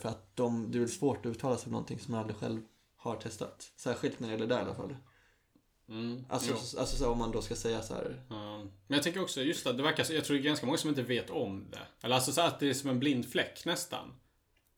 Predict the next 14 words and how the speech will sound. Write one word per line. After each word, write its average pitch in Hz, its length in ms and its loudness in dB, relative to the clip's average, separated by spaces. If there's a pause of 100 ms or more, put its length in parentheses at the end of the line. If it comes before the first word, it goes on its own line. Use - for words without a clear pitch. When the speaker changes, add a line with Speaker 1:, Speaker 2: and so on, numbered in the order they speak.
Speaker 2:
Att, - 520 -4 (380)
eller 165 340 10
ja, 165 140 4
det 147 100 6
är - 20 8
ju 147 60 10
inte 147 180 2
det. 143 180 6
Alltså 131 200 4
det 117 60 -2
finns 127 160 0
ju 117 40 -6
flera, 104 640 0 (1120)
eh, 107 640 -4